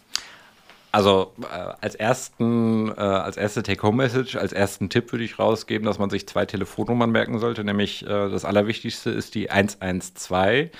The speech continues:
Ähm, das ist die, äh, sogenannte Rettungsdienstleitstelle oder integrierte Leitstelle.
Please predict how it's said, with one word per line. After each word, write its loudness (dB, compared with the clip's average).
Ähm, 0
das 0
ist -8
die, 4
äh, 0
sogenannte 0
Rettungsdienstleitstelle 0
oder 2
integrierte -4
Leitstelle. 2